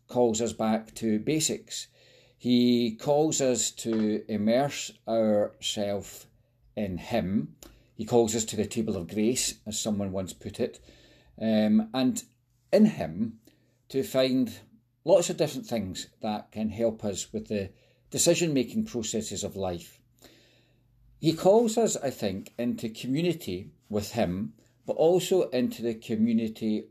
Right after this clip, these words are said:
of his wider church,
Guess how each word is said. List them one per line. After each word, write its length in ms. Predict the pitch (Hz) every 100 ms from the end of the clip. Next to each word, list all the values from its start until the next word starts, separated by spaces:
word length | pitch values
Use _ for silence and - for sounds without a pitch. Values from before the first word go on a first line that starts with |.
| -
of 360 | 104 104 95 -
his 760 | - 104 104 104 101 92 - - _ _ _ _
wider 400 | 113 143 165 165
church, 520 | 160 - 95 - -